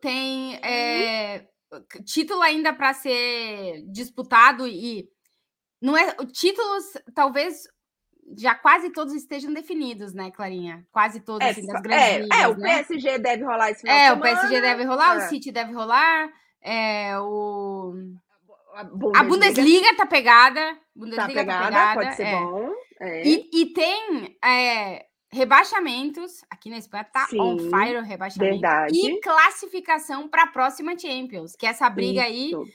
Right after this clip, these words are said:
Speaker 1: te-, essa briga tá rolando na La Liga, tá rolando na Premier, tá rolando na
Speaker 2: Na
Speaker 1: França,
Speaker 2: Itália,
Speaker 1: tá rolando na
Speaker 2: na
Speaker 1: Itália. Então, assim, tem, é, os
Speaker 2: Isso.
Speaker 1: títulos,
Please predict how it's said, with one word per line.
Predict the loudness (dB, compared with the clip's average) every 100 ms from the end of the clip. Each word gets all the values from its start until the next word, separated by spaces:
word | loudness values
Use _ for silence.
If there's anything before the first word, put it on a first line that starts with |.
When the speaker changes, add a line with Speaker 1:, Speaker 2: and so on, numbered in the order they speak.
| _ _
Speaker 1:
te-, | 2 2 2
essa | -2 -2
briga | -4 -6 -4
tá | -2
rolando | -2 -6 -10 -8
na | -6 0
La | 0
Liga, | 0 -10 -14 -12
tá | -10
rolando | -10 -10 -10 -10 -14 -16 _ _
na | -2 -2
Premier, | -2 -8 -8 -12 -12
tá | -8 -6
rolando | -6 -10 -10 -12 -14 -16 _
na | -6 0 2
Speaker 2:
Na | 2
Speaker 1:
França, | 0 2
Speaker 2:
Itália, | 6 6 6 4 2
Speaker 1:
tá | 2
rolando | -2 -2
na | -2
Speaker 2:
na | -2
Speaker 1:
Itália. | 0 4 4 4 -2 -10
Então, | -12 -12
assim, | -12 -10 -10 -10 -14 _ _ _
tem, | 0 0 -2
é, | -2 -2 -6 _ -8
os | -2
Speaker 2:
Isso. | 2 4
Speaker 1:
títulos, | 2 0 -4